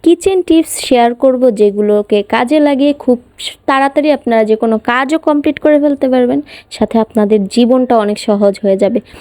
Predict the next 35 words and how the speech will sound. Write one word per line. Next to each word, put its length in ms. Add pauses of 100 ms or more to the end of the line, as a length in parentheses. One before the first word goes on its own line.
(380)
হ্যালো 340
এভরিওয়ান, 360
আসসালামু 540
আলাইকুম, 400
welcome 280
to 140
my 140
channel। 460
আশা 180
করি 160
সবাই 400
খুবই 280
ভালো 260
আছেন, 280
আপনাদের 460 (360)
দোয়াতে 440
আমিও 300
খুবই 280
ভালো 300
আছি। 260
So, 140
বরাবরের 520
মতো 260
নতুন 460
আরেকটি 320
ভিডিও 360
নিয়ে 200
চলে 260
আসলাম। 340 (560)
আপনাদেরকে 520
গ্যারান্টি 440
দিয়ে 200
বলতে 320
পারতেছি, 580
আজকের 440